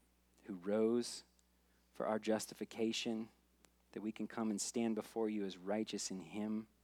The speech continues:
and make our requests and petitions known to you.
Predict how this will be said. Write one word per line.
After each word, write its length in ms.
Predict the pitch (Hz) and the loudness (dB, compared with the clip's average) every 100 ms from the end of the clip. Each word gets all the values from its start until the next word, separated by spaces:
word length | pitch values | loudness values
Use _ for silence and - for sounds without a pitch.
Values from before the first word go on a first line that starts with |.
| _ _ _ _ _ _ - - | _ _ _ _ _ _ -20 -10
and 100 | 92 | -4
make 220 | 101 104 | -2 2
our 100 | 104 | 2
requests 600 | 104 98 - 104 101 - | 2 0 0 -2 -2 -4
and 120 | 92 - | -6 -8
petitions 580 | 101 110 - 104 95 | -8 -6 -4 -4 -4
known 280 | 92 95 98 | -4 -4 -4
to 160 | - 98 | -6 -6
you. 240 | 95 90 | -6 -6